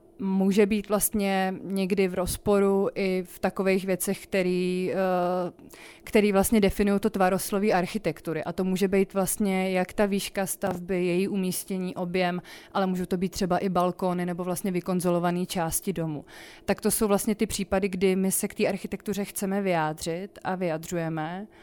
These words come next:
ale, eh, vlastně v rozvojových územích, kde,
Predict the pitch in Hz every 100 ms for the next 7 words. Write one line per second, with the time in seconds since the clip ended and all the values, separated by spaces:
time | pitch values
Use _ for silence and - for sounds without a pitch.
0 | - - - - - 185 185 190 185 190
1 | 190 190 196 - 202 190 185 190 190 220
2 | 202 190 196 185 190 202 196 208 208 202
3 | 190 202 202 202 196 202 - - - -
4 | - - 202 190 190 190 190 190